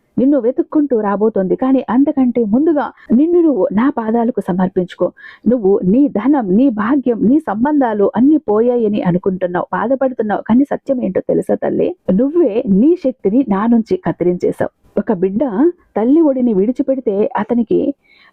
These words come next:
ఎలా అంటే బాధపడటము, ఏడవటమే మిగులుతుంది. ఆ తల్లిని వెతుక్కోవటమే సరిపోతుంది. నేను నిన్ను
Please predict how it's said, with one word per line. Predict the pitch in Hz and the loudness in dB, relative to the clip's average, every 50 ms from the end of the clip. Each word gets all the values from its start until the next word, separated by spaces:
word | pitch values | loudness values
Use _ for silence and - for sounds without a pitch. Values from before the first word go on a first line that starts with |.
| _ | _
ఎలా | 196 220 254 311 | 0 2 2 2
అంటే | 320 294 269 - 269 | 2 2 2 0 -2
బాధపడటము, | 220 185 185 208 262 277 294 277 - 220 220 247 254 269 254 240 202 - | -4 -2 -2 0 0 0 0 0 -2 -2 -2 -2 -2 0 -2 -2 0 0
ఏడవటమే | 196 208 226 247 254 262 254 - 247 247 247 254 - | 0 0 0 0 0 -2 -2 0 0 0 0 2 2
మిగులుతుంది. | 202 185 185 202 190 185 190 185 180 175 - - _ _ - | 0 0 0 0 -2 0 0 0 0 0 0 -2 _ _ -10
ఆ | - 220 | -8 -6
తల్లిని | - 233 247 277 277 285 | -4 -2 0 2 2 2
వెతుక్కోవటమే | 196 202 - 269 254 - 262 262 254 - 233 233 226 - | 2 0 -4 -4 -4 -2 -2 -2 -2 -2 -4 -2 -4 -4
సరిపోతుంది. | - 208 180 175 - 196 202 - - 180 180 - - - - | -4 -4 -4 -2 -2 -2 -2 -2 -2 -2 -2 -4 -4 -2 0
నేను | 220 233 214 220 | 2 2 4 4
నిన్ను | 214 214 220 214 208 185 175 214 254 | 4 4 4 4 4 2 2 2 0